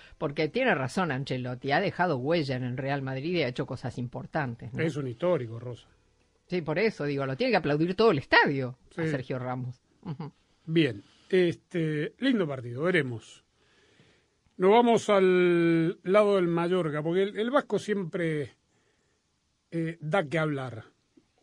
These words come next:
Speaker 2: Le soy sincero, no escuché qué es lo que tuvo que decir el Vasco, eh, a, a la pregunta de cómo aprovechó el parón de la fecha fifa. ¿Tuvo tantos jugadores convocados? No tantos, ¿no?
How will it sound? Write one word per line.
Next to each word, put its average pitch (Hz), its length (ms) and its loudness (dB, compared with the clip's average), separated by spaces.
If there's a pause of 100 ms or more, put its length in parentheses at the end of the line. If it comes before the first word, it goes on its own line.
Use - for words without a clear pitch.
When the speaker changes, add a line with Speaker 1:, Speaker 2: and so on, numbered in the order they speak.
(180)
Speaker 2:
Le 170 420 -2
soy 233 280 0
sincero, 202 440 4
no 202 120 2
escuché 202 480 0
qué 160 120 -2
es 165 40 0
lo 175 160 0
que 151 120 -4
tuvo 170 340 0
que 147 80 -4
decir 147 380 -2
el 156 100 -2
Vasco, 180 440 0 (760)
eh, 151 260 -8 (920)
a, 151 580 -2 (200)
a 160 100 -4
la 160 140 -2
pregunta 190 420 4
de 175 120 4
cómo 208 280 6
aprovechó 165 560 2
el 160 160 2
parón 175 440 2
de 165 100 2
la 151 100 -2
fecha 175 260 -4
fifa. 160 500 -4 (180)
¿Tuvo 240 240 -4
tantos 269 360 -2
jugadores 170 400 -2
convocados? 160 540 -4
No 165 140 -4
tantos, 117 360 -10
¿no? 208 200 -8